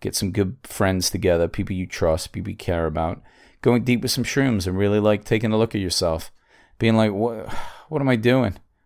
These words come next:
Where am I going? Am I making some good choices or not?" You know? I mean, especially in your twenties, you're flying through your twenties. It's hard to get a g-,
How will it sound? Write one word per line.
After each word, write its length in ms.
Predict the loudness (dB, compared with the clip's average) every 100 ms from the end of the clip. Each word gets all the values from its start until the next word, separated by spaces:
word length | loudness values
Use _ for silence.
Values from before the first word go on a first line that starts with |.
| -4
Where 100 | 2
am 100 | 4
I 80 | 6
going? 380 | 6 6 4 -2
Am 100 | -2
I 60 |
making 360 | 2 0 0 -2
some 180 | -2 -2
good 160 | -4
choices 500 | 0 0 0 0 -4
or 60 | -2
not?" 400 | 0 0 -2 -6 _ _ _ -20 _
You 120 | -4 -2
know? 320 | 0 -4 -8 _ _ _ _ _
I 60 | -6
mean, 80 | -4
especially 460 | 2 2 2 2
in 60 | 2
your 120 | 2
twenties, 520 | 0 0 0 -2 -8
you're 100 | -8
flying 640 | -10 0 2 4 4 0 -4
through 160 | -6 -6
your 80 |
twenties. 520 | -6 -6 -8 -8 -12 -12
It's 140 | 0
hard 300 | 4 4 4
to 320 | 2 2 0 -6 -20 -20 _ 0
get 120 | 2
a 40 |
g-, 80 | 2